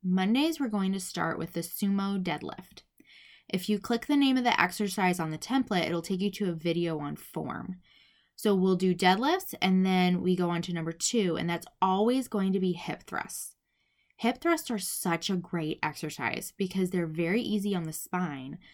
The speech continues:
but they work those lower body muscles, so you're getting that calorie burn from the big muscle groups without the stress on your back.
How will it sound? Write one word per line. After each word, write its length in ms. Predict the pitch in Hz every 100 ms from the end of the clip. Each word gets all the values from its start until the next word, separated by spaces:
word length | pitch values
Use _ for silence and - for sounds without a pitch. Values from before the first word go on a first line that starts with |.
| - _ _
but 140 | 185
they 100 | 185
work 340 | 180 165 190 -
those 220 | 190 180
lower 320 | 170 170 170
body 300 | 156 156 160
muscles, 440 | 151 143 - - -
so 120 | 180
you're 200 | 175 160
getting 280 | 170 165 160
that 180 | -
calorie 460 | - - 165 185 220
burn 460 | 220 247 262 269 269
from 360 | - 202 180 170
the 100 | 170
big 340 | - 175 180
muscle 400 | 160 151 - 151
groups 460 | - 139 - - -
without 380 | 175 160 165 -
the 80 | 160
stress 460 | - - 151 -
on 160 | 147 143
your 140 | 135
back. 480 | - - - - -